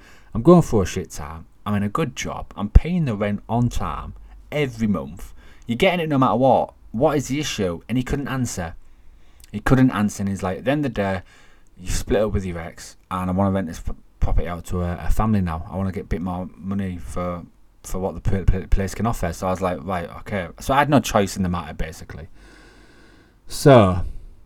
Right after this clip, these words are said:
huh, this is a story in itself, isn't it? So the six, the Section twenty-one was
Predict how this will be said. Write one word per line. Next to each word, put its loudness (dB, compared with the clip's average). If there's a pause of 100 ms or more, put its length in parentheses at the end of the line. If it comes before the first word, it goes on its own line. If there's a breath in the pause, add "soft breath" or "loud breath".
(680)
huh, 6
this -4
is -2
a -6
story 4
in -4
itself, -6
isn't -10
it? -12 (760 soft breath)
So -4
the 8
six, -2
the 2
Section -2
twenty-one 4
was -2